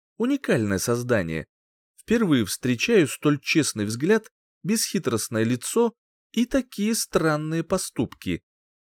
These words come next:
Еще и Альгар ее покрывает", и он огорченно поджал губы. "Именно что ошибаться, брат", скрыл улыбку четвертый, ощущая удовлетворение от того,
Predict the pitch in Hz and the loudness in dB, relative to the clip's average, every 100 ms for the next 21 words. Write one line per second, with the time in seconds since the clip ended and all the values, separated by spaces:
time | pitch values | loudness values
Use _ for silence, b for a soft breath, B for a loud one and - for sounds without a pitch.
0 | - 101 - 127 113 101 98 165 220 180 | -8 -6 -2 2 4 4 2 2 4 2
1 | 151 143 156 151 104 78 - _ _ _ | 0 0 2 4 4 2 -4 _ _ _
2 | 107 113 185 196 _ 123 117 113 104 - | 2 4 2 0 _ 0 2 2 2 0
3 | 180 196 190 196 175 113 120 123 113 101 | 2 2 -2 -2 -2 0 2 2 -2 -2
4 | 87 82 _ _ _ _ _ 170 202 143 | -2 -6 _ _ _ _ _ 0 2 2
5 | 104 101 101 - 185 196 - 226 196 139 | 2 0 0 2 4 4 2 2 2 2
6 | - - 82 - _ 123 135 107 80 - | -2 -2 -2 -4 _ 0 2 4 2 -2
7 | _ _ _ _ - - 151 202 - 302 | _ _ _ _ -10 0 4 2 2 2
8 | 147 113 131 - 170 143 110 92 - 82 | 2 0 -2 -4 -4 2 2 2 -2 -6
9 | - _ _ - - 120 - 120 104 - | -8 _ _ -8 -6 -6 -2 0 2 0
10 | 110 104 110 110 107 107 104 92 92 101 | -2 0 0 2 2 2 2 -2 -4 -4
11 | - - 135 180 202 | -4 -4 0 2 0